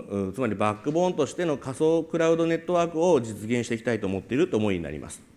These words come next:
じゃあ、えー、今まで、えー、インターネット経由でブイピーエヌを使えたところにどういうかわ-、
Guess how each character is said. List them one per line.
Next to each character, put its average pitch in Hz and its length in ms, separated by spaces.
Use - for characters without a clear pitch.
じ 220 100
ゃ 190 240
あ、 - 20
え 151 200
ー、 156 40
今 208 180
ま 269 100
で、 113 460
え - 20
ー、 131 80
イ - 20
ン 160 80
タ 185 120
ー - 20
ネ 196 80
ッ 196 100
ト 202 100
経 202 140
由 196 120
で 120 100
ブ 117 160
イ 131 60
ピ 151 120
ー - 40
エ - 20
ヌ 117 60
を - 20
使 - 200
え 113 60
た 107 140
と 101 80
こ 95 100
ろ 92 80
に 110 180
ど 190 180
う 262 40
い 247 60
う 143 120
か 120 200
わ-、 117 120